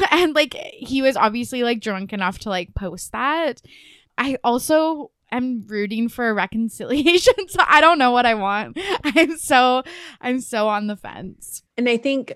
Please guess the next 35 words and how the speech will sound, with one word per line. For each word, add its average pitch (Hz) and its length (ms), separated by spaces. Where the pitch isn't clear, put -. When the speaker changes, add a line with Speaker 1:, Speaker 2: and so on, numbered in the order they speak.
Speaker 2:
true, 240 800
I 175 140
guess, 170 500
uh, 160 220
Bachelor 156 580
Nation 165 460
fans, 160 680
you 254 140
know, 233 100
we're 220 240
all 254 180
rooting 226 380
for 202 140
a 180 40
love 165 240
story. 147 360
We 156 160
all 170 180
want 175 280
th-, - 120
to 196 120
see 175 240
them 170 220
succeed. 165 760
Yes, 180 500
I 170 80
want 170 240
to - 60
see 170 180
them 156 200
together 156 480
and 156 140
back 147 200
together, 151 480
but 151 640